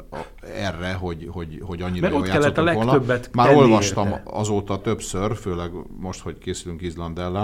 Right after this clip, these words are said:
Speaker 1: hogy ott voltunk a legjobbak. Az, hogy rúgtunk három gólt Portugáliának, hogy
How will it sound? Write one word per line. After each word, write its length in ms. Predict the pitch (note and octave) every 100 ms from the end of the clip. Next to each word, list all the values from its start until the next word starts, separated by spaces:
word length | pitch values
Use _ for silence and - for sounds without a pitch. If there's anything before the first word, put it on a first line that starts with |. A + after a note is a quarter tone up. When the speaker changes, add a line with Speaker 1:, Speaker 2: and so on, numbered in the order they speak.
| A2 - - - -
Speaker 1:
hogy 180 | F2
ott 140 | F2+ F2+
voltunk 380 | F2 E2 F2 E2+
a 60 |
legjobbak. 760 | F2 F2 G2+ G#2 A2+ A#2 - - - - - - - - -
Az, 220 | F#2 G#2+
hogy 140 | G2+
rúgtunk 320 | G#2 G2+ G2+
három 260 | G2 F#2+ G2
gólt 160 | F#2 F2
Portugáliának, 840 | G2+ F#2+ F#2+ F#2+ F#2+ F#2+ F#2+ F2+
hogy 300 | F#2+ E2 E2+